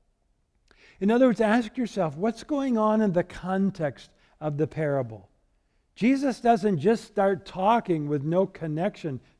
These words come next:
to what's happening. There's usually a situation,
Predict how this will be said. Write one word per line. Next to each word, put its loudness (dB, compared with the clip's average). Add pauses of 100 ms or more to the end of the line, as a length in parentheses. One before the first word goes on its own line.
to -10
what's -4
happening. -10 (580)
There's 6
usually 0
a 4
situation, 0